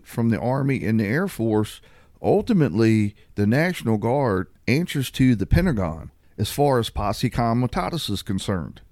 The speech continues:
The laws as long as they are directed by, understand this, they are directed by the Secretary of Defense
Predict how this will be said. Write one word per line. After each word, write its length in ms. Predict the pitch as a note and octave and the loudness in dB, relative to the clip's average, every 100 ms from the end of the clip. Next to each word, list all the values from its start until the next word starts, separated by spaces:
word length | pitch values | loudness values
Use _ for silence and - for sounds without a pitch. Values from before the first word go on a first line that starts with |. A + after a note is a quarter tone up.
| _ | _
The 160 | - G#2+ | 0 2
laws 840 | A2+ B2 A#2 F#2 F2+ F2+ - - - - | 4 2 2 0 -2 -4 -10 -16 -14 0
as 180 | G#2+ G#2 | 2 2
long 380 | A2+ B2+ C3 C3 | 2 4 4 2
as 480 | A2+ A#2 A2+ G#2 - F#2 | 2 4 4 2 -4 -4
they 240 | A2 A2+ | 0 2
are 240 | G2 A2 | 2 0
directed 960 | G#2 A2 G#2 B2 D3 - D3+ D3 C#3 - | 0 2 2 2 -2 -2 0 0 -2 -4
by, 600 | D3+ E3 C#3+ G#2 G#2+ A2 - F2+ | -2 0 -2 -2 -4 -6 -6 -4
understand 580 | G#2+ A#2 D#3 D3+ D#3+ | -2 -2 -2 0 0
this, 300 | G#2 G2+ - - - | 0 0 -4 -10 -4
they 100 | G2 | 2
are 160 | G#2+ G2 | 2 2
directed 480 | G2 A2 - A2+ | 0 0 -2 -2
by 160 | A2+ A#2 | -2 -2
the 80 | A2+ | -2
Secretary 720 | - G#2 - G#2+ B2 A#2+ C3 | -2 -4 -4 -4 0 2 2
of 80 | D3 | -2
Defense 580 | C3 - G#2+ - - | -4 0 0 -2 -8